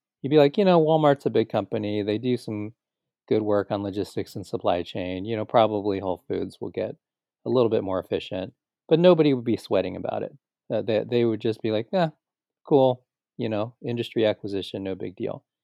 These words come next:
So really, not only does this stuff work, it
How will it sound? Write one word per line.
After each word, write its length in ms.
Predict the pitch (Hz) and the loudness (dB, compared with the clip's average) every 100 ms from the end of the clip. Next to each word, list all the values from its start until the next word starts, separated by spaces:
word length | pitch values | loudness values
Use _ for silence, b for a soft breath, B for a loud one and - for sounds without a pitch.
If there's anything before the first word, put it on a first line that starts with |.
| _ _ _ | _ _ _
So 380 | - - 127 - - | 0 4 6 4 0
really, 340 | 143 190 165 | 4 6 4
not 260 | 127 147 - | 4 2 2
only 200 | 131 127 | 0 0
does 200 | 113 101 | 0 -2
this 160 | 110 - | -4 -4
stuff 240 | - 90 - | -4 -4 0
work, 360 | 117 104 95 _ _ _ - | 2 2 -2 _ _ _ 2
it 220 | 131 113 | 2 2